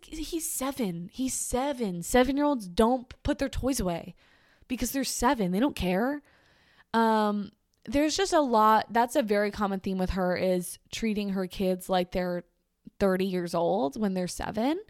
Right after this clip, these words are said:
Um, and again, it kind of falls into this thing of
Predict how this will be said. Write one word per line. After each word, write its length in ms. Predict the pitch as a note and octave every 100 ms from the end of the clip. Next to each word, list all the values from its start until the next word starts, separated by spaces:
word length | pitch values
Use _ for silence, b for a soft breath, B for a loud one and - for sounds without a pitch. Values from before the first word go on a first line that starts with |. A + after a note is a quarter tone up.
| b b b b -
Um, 500 | G#3 G3+ G3 F#3+ F#3 _ _ _ _ _ _ - -
and 120 | G#3
again, 380 | F#3+ F3+ F#3 G3
it 100 | G#3+
kind 240 | G3+ G3
of 80 | F#3+
falls 300 | - F3 F3
into 260 | F#3 F3+ F3+
this 160 | F3
thing 320 | - C#4 C#4
of 160 | G#3+ F#3